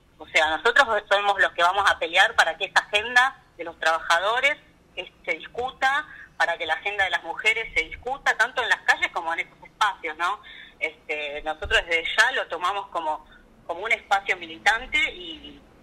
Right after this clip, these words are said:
digamos, se sabe que cobramos como un trabajador en cada, en cada una de las bancas que ocupamos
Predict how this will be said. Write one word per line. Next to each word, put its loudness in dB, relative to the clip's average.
digamos, -6
se -6
sabe 2
que -6
cobramos -2
como -8
un -16
trabajador -2
en -16
cada, -2
en -18
cada -2
una -4
de -4
las -2
bancas -4
que -10
ocupamos -4